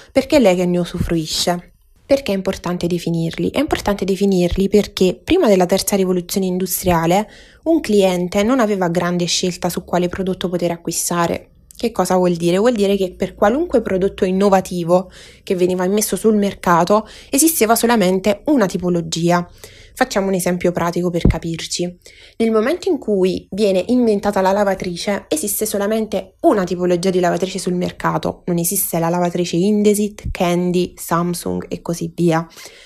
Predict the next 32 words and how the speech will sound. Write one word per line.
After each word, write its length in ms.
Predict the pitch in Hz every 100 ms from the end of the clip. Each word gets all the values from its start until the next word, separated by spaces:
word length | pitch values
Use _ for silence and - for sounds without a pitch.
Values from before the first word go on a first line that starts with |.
| - _ _ _ _ -
Quindi 400 | 277 196 196 311
il 140 | 320
marketing 760 | 214 185 - - 196 196 202
nasce 480 | 220 240 214 - -
nel 140 | 196 214
momento 340 | 247 214 214
in 140 | 302
cui 440 | 277 190 190 208 208 _
si 140 | - 277
arriva 240 | 226 196
a 20 |
una 140 | 202 202
saturazione 560 | 214 226 247 - 180
del 160 | 180 180
mercato, 720 | 175 - 160 165 160 - _
quindi 300 | - 214 185
l'azienda 840 | 214 247 185 190 175 175 185 226 - - -
deve 380 | - 240 202 - _
tentare 500 | - 254 254 240 185
di 120 | 185 196
spiccare 760 | - 320 - 190 170 180 -
rispetto 440 | 285 - 170 - 185
alle 180 | 180
altre 380 | 156 160 - 214
perché 260 | 214 - 262
offrono 400 | 185 - 190 196
gli 140 | 196
stessi 340 | 214 185 - 240
prodotti 560 | 311 226 180 - 240
e 140 | 269 269
quindi 260 | 202 208
deve 320 | 214 190 185